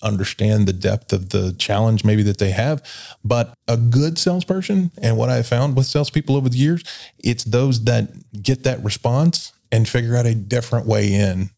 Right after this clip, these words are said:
versus those that just give up. Um, I've said it a multiple times. I interview a hundred people for a sales role,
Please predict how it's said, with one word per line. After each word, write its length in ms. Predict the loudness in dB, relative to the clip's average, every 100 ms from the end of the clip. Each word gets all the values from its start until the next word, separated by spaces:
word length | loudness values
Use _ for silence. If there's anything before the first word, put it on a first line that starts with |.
| _ -4
versus 460 | -2 0 0 0
those 340 | 0 0 0 0
that 160 | -2
just 260 | -2 -2 0
give 180 | 0 0
up. 240 | -2 -6 _ _ _ _ -6 -2
Um, 440 | 2 4 2 0 -4 -20 _ _
I've 180 | -2 -2
said 200 | 0 0
it 80 | 2
a 60 | 4
multiple 640 | 4 2 0 0 -4 -2
times. 360 | 0 2 2
I 120 | 2 2
interview 380 | 2 2 2
a 60 | 2
hundred 420 | 0 0 0 0
people 460 | 0 0 -2 -4 -8 _ _ -4
for 280 | -2 0
a 80 | -2
sales 400 | 0 0 0 0
role, 240 | 2 0